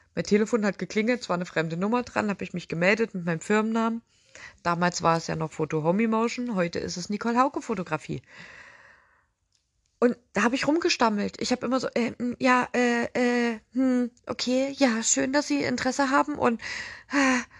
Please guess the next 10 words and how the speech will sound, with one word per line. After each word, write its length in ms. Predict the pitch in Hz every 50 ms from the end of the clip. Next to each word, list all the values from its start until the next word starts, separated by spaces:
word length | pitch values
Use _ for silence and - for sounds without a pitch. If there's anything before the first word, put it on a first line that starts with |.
| - - _ _ _ _ _ _ _ _ _ _ _ _ _ _
ich 260 | 247 240 220 - 208
hab 200 | 202 214 202 -
Blut 240 | - 226 226 214 -
und 160 | 220 202 196
Wasser 240 | 196 196 180 196 190
geschwitzt. 580 | - 185 - - - 175 - - - - - - _ _ _ _ _ _ _ _ _ _
Ganz 240 | - 226 233 233 -
ehrlich, 460 | - 247 240 226 226 226 214 - - _ _ _ _ _ _ _ _ _ _ _ _ _
ich 160 | - 226 202
hatte 340 | 214 220 202 220 220 208 202